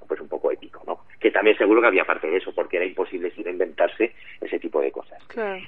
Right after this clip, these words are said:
Speaker 1: Bueno, pues, eh... Porque claro, una cosa es tener la idea y otra cosa es tener la prueba de esa idea.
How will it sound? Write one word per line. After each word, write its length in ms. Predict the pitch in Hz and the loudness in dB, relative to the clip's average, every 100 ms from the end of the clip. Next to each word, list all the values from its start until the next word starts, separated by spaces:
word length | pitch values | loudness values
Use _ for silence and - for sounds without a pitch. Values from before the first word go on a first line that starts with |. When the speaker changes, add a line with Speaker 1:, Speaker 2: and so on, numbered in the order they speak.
| - - | -4 4
Speaker 1:
Bueno, 220 | 208 - - - - | 4 2 -14 0 6
pues, 160 | 127 - - | 6 4 4
eh... 580 | 139 127 123 123 117 120 - - - - - | 8 10 8 6 2 -2 -18 -20 -20 -20 -4
Porque 280 | 127 - 113 | -2 0 0
claro, 280 | 113 135 113 107 - | 0 2 0 -6 -10
una 200 | 117 127 | -6 -4
cosa 160 | 147 139 | -4 -8
es 80 | - | -10
tener 240 | 95 98 | -8 -4
la 80 | 113 | -2
idea 300 | 110 120 131 | -2 -2 -2
y 80 | 120 | -4
otra 140 | 92 | -6
cosa 180 | 87 101 | -8 -10
es 80 | - | -8
tener 360 | 104 95 101 113 | -6 -6 -6 -4
la 240 | 85 85 | -2 -2
prueba 320 | 98 110 95 | 4 6 6
de 100 | 80 | 2
esa 160 | 82 80 | -2 -4
idea. 320 | 82 104 92 | -2 0 0